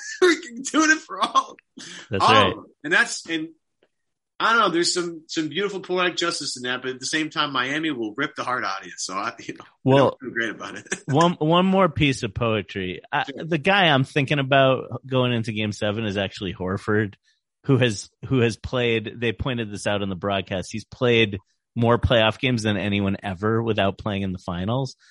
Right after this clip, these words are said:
Speaker 2: Like, that dude has been in the playoffs, like, almost every year of his career.
Speaker 1: Right.
Speaker 2: And I just would love to see him get a chance. Like, I, I would love,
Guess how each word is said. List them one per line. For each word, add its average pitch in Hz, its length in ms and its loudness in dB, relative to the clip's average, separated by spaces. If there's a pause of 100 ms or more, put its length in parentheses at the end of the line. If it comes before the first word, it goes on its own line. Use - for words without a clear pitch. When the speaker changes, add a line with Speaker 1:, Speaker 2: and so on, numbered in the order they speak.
(180)
Speaker 2:
Like, 117 140 2
that 117 180 4
dude 123 180 4
has 117 140 2
been 117 160 2
in 110 100 2
the 101 60 0
playoffs, 101 460 0
like, 92 160 -6 (100)
almost 98 400 -2
every 90 360 -4
year 92 220 -4
of 90 120 -6
his 101 140 -10
career. 98 600 -2 (180)
Speaker 1:
Right. 90 140 -10 (160)
Speaker 2:
And 131 160 0
I 135 160 2
just 156 260 -2
would 127 140 -2
love 143 480 0
to 123 100 -10
see 110 300 -2
him 98 240 -2
get 95 140 -2
a 92 60 -6
chance. 95 440 -6
Like, 131 260 0 (600)
I, 156 140 4 (200)
I 175 80 4
would 185 160 2
love, 220 260 2